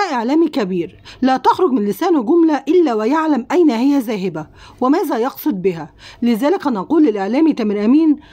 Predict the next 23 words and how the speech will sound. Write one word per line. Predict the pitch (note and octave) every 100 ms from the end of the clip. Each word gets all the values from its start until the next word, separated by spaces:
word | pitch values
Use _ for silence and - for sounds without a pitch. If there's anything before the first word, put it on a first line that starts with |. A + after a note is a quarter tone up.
| -
اعتذارك | B3 B3+ D4 E4 A4 A3+
غير | D4 D#4
مقبول. | D4+ A#3 F#3+ E3+ - _ _ _ _ -
ده | G#3 C#4+
كان | G4 F#4
رد | A#3+ D4+ C#4
الجميع | G#3+ G#3+ B3 F4+
على | D4
اعتذار | G3+ G3+ G3+ C4
تامر | C#4+ D#4+ D#4 C#4+ C4
أمين. | C#4 F3 E3+ - _ _ - - - _ _ _ _ _ _ - - _ -
كمان | C4+ E4+ A4+
الناس | C#4 D4+ E4
اعتقدت | A#3 E4 F4+ D4
إن | C4
التحرك | G3+ G3 - G4 G4
الأعلى | A3+ G#3 D4+ E4 G#3+
للإعلام | G3 F#3+ A#3+ E4+ C4
ضده | D#4+ A#3+ F4+ D4+ - -
هو | F#4+ A#4+
اللي | D#4+ A3
خلاه | A#3+ C#4+
اعتذر | D4+ C#4 F3+ E3